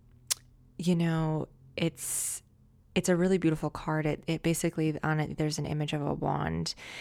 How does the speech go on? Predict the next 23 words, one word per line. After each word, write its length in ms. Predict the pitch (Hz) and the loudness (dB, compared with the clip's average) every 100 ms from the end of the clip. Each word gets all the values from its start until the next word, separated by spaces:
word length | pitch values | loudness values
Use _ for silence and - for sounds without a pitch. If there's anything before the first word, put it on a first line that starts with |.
| - - | -14 -8
and 140 | 160 156 | -4 -2
it's 260 | 139 - - - 165 | -2 -8 -12 -10 -6
ablaze 760 | 156 156 156 151 156 156 - - | -4 -2 0 2 0 0 -4 -4
with 140 | 151 | -6
this 180 | 151 - | -6 -8
beautiful 560 | - 160 160 156 147 151 | -4 -2 -2 -2 -4 -2
bright 500 | 170 175 147 147 - | -4 -4 -4 -4 -4
fire, 380 | 147 151 151 | -4 -2 -2
and 140 | 147 156 | -2 -4
there's 140 | 156 | -4
all 100 | 160 | -2
these 180 | 160 156 | -2 -2
other 160 | 151 147 | -4 -4
wands 300 | 147 147 - | -4 -6 -6
kind 140 | 151 | -8
of 60 | - | -6
falling 360 | - 147 160 | -4 -2 -4
to 100 | - | -6
the 100 | 151 | -8
side 480 | - - 151 147 147 | -6 -4 -4 -4 -4
around 440 | 156 156 160 196 | -6 -2 2 2
it. 160 | 156 - - - - - - - - - - 180 | 0 -4 -12 -20 -20 -20 -20 -20 -20 -20 -6 0
And, 440 | 175 175 165 | 2 2 0